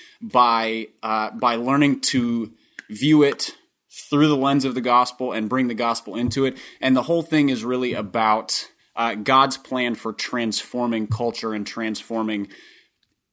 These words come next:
like, subcultures, neighborhoods, things like that. And it's all built out of his experience moving to Atlanta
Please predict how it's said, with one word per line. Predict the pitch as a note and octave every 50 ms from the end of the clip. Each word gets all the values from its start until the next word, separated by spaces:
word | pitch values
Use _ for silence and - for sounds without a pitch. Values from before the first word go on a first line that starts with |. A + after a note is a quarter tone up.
| _ -
like, | C#3 C3+ A2+
subcultures, | - - - F3 D#3 C3+ - - C3 A2 G2+ - G#2 G#2 F2+ - -
neighborhoods, | - B2 A#2 B2+ B2+ B2+ B2 B2 A2 A2+ A2 G#2+ G2 -
things | - C3 B2+ B2 G#2+
like | A#2+ A2+ G#2+ -
that. | B2+ - B2 A#2+ -
And | C#3 C#3
it's | C3+ A2+
all | - C#3+ F#3 G3+
built | D#3+ C3 C#3+ C#3+ D3 D3 C#3+ -
out | - B2+ B2 A#2+
of | A2+ G2+
his | - - - D#3 D#3 D3
experience | D3+ C#3+ - - - - C3 B2 B2 A#2+ A#2+ A#2 A2 -
moving | - B2 C3 C3 B2 A#2+ B2 A2+ G#2+ - - -
to | - D#3 D3 C#3
Atlanta | G#2 - - A2 A2 A#2+ B2 C3 C3+ C3 C3 - G#2 G#2 G2+ G2 G2 G2